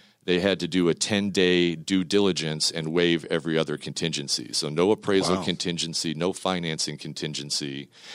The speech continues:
Speaker 1: And the financing contingency was fine because we already had them fully approved, and we, we could talk about that. Um, but, you know, when a, a seller puts a house on, it seems, and I'm not a real estate, uh, a realtor, you know, I don't hold a realtor's license, but based on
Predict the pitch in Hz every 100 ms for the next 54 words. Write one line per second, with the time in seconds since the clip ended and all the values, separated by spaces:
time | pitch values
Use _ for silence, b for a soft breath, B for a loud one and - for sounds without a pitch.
0 | B - 98 - 165 147 - 87 92 98
1 | 98 87 - 85 80 - 117 92 85 -
2 | 85 90 90 87 80 87 85 80 - 92
3 | 80 80 - 101 78 78 80 82 - 87
4 | 85 - 101 87 78 67 76 73 - B
5 | B B B - 82 82 80 87 85 -
6 | B B B - 101 85 90 95 - 95
7 | 95 95 92 98 87 87 87 - 117 107
8 | 101 101 - 92 92 90 87 92 - 131
9 | 113 87 85 98 - - 87 92 98 95
10 | 85 95 95 87 98 85 - - 87 85
11 | 85 92 90 - 76 82 87 90 80 80
12 | 87 82 80 82 - 82 76 80 - 80
13 | - 80 82 82 - 85